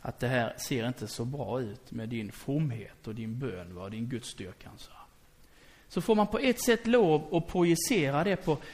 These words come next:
jo, men det, det räcker till, va? För jag lever i trons gemenskap med Jesus. Nej, det är ju de facto så rent mänskligt sett. Det är inte så jättesuveränt med min kristendom.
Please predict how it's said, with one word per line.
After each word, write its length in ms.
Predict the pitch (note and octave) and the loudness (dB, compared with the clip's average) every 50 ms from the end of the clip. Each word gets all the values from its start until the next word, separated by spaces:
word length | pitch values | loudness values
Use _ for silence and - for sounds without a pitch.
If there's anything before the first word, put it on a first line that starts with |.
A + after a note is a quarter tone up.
| - - - - - - - - - | -18 -20 -20 -20 -20 -20 -18 -4 2
jo, 220 | F#3 G3 A#3 B3+ | 4 6 8 8
men 180 | A#3+ A#3 A#3+ A3+ | 8 6 6 6
det, 280 | B3 A#3 A3+ G#3+ - - - - - - | 6 6 6 4 2 -2 -8 -16 0 2
det 120 | G#3+ G#3+ | 4 6
räcker 320 | A3 A#3 A3 A3 A3+ G#3 | 6 6 6 6 4 2
till, 480 | G3 - - - C4+ D#3+ A2 G2+ G2 F#2+ | 0 2 4 4 4 4 2 -2 -6 -8
va? 240 | F2 G2 B2 D3+ F#3+ - - - - - | -6 -6 -6 -6 -6 -8 -12 -20 -20 -8
För 140 | - - E3+ | 0 2 4
jag 100 | F3+ G#3 | 4 6
lever 600 | A#3 C4 A3 D3 A#2 A2 G#2+ A2 A2+ A2+ A#2+ - - - - - - - - - - _ _ _ - - - - - - - - | 6 6 4 4 4 2 0 -2 -2 -2 -2 -4 -6 -10 -20 -20 -20 -20 -20 -20 -20 _ _ _ -20 -20 -20 -20 -20 -20 -10 -6
i 100 | - D3 | -4 -4
trons 540 | - - - C4 - D#3 B2+ B2 B2+ - - | -4 0 0 2 2 4 4 2 2 2 2
gemenskap 680 | E3 F3+ G#3 G#3 F3+ B2+ A#2+ - - C3+ A#2+ A2+ - - | 2 2 4 2 2 0 -2 -2 -2 -2 -2 -2 -2 -2
med 100 | C3+ B2 | 0 0
Jesus. 720 | B2+ D3 G3 G#3 - - - - - - - - - - - - - - - - - - - - - - - - - _ _ - - - - - - - | 0 0 -2 -4 -6 -10 -12 -12 -10 -10 -10 -12 -12 -16 -20 -20 -20 -20 -20 -20 -20 -20 -20 -20 -20 -20 -20 -20 -20 _ _ -20 -20 -20 -20 -20 -14 -4
Nej, 440 | - C3 B2+ A#2+ C3+ F3+ G3 - - D#3 | 0 0 2 2 2 2 0 0 2 2
det 60 | D#3 | 4
är 80 | D3 | 4
ju 120 | A#2+ A#2 A#2+ | 4 2 2
de 100 | C3 B2+ | 0 0
facto 420 | - - F#3 G3 F#3 - - C3 | 2 4 4 4 2 0 -2 -2
så 240 | C3 - F3+ D3 B2 | 0 2 2 2 4
rent 280 | C#3+ D3 C#3+ B2+ C3 - | 4 2 2 2 2 2
mänskligt 560 | D3 D3+ D#3 E3 E3 - - A2 G#2 - - | 2 4 4 2 0 -2 -2 -4 -2 0 0
sett. 360 | - A#2+ G#2+ - - - - | 2 2 0 -2 -6 -12 -6
Det 120 | - C3 A#2 | -2 -2 0
är 60 | A#2 | 0
inte 200 | C#3 C#3 - C3 | 0 -2 -2 -4
så 140 | - - B2+ | -2 0 2
jättesuveränt 920 | B2 C3+ D3+ D#3 D#3 - A2 - - G#2+ G#2 A2 A2+ G#2+ G#2+ G#2+ A2 - | 4 4 4 2 0 -4 -6 -6 -6 -6 -4 -4 -4 -4 -4 -6 -6 -2
med 100 | C3 B2+ | -2 0
min 160 | C#3 C#3+ B2+ | 0 0 0
kristendom. 680 | - - C#3+ D3+ - - - G2 F2+ F2 F2+ G#2 C3 | 0 -2 -2 -2 -2 -4 -6 -8 -8 -8 -8 -8 -8